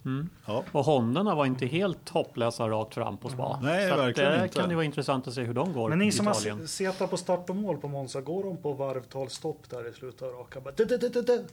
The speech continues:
Speaker 3: eller hur?
Speaker 2: Nu för tiden låter det inte så,
Speaker 1: Nej.
Speaker 2: men
Speaker 3: Nej.
Speaker 2: tidigare
Speaker 1: Nu för
Speaker 2: gjorde det.
Speaker 1: tiden varvar de ju inte så mycket
Speaker 3: Nej,
Speaker 1: som de
Speaker 3: just
Speaker 1: kan.
Speaker 3: det.
Speaker 2: Nu har man ju bara den här, eh, varvtalsbegränsningen och går in i depån, liksom.
Speaker 3: Mm.
Speaker 2: Som de går på, då går de ju på... Så då,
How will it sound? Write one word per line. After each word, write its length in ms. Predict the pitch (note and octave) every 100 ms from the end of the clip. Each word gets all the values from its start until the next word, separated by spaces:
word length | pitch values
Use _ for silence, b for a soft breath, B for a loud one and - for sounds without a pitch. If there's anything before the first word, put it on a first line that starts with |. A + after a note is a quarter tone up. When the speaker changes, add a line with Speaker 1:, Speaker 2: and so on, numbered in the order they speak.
| -
Speaker 3:
eller 220 | D3 C#3
hur? 280 | C#3+ C#3 - - -
Speaker 2:
Nu 260 | C3 D#3+
för 100 | B2+
tiden 300 | A#2+ B2 A2+
låter 220 | A2 G#2+ B2
det 60 |
inte 220 | G#2+ C3
så, 60 | G#2+
Speaker 1:
Nej. 140 | G2+ A2+
Speaker 2:
men 180 | A#2 A#2
Speaker 3:
Nej. 160 | A#2+ -
Speaker 2:
tidigare 320 | C3+ C#3+ C#3+
Speaker 1:
Nu 80 | A#2+
för 80 | G2+
Speaker 2:
gjorde 60 |
det. 60 | -
Speaker 1:
tiden 460 | C#3 B2+ B2 A#2+ A#2
varvar 320 | B2+ A#2 A#2 C#3+
de 160 | C#3+
ju 60 | B2
inte 200 | A2 A#2+
så 100 | A#2+
mycket 220 | A2+ -
Speaker 3:
Nej, 60 | C#3
Speaker 1:
som 80 | D3
de 60 |
Speaker 3:
just 120 | E3+ C3+
Speaker 1:
kan. 140 | C3
Speaker 3:
det. 100 | C3 -
Speaker 2:
Nu 160 | C3 B2+
har 160 | C#3+ D3+
man 120 | C#3+
ju 60 | C3
bara 200 | B2+ A#2+
den 100 | A#2+
här, 440 | A2+ A2+ A2+ A2
eh, 60 | A2
varvtalsbegränsningen 920 | A#2+ G#2+ A#2 - A2 A#2 A2+ A#2 A2+
och 60 |
går 80 | A2+
in 100 | A2+
i 40 | A2
depån, 520 | G2+ D3+ A#2 F#2 F#2
liksom. 180 | - C#3+
Speaker 3:
Mm. 120 | C3 C3+
Speaker 2:
Som 260 | - A2+ A2
de 120 | A2+
går 100 | G#2+
på, 140 | - B2
då 220 | B2+ B2
går 140 | G2+
de 120 | G2
ju 80 | G2+
på... 360 | - G#2+ G2 G2 A#2+ G2+ G#2+
Så 140 | B2+
då, 220 | A#2 A2+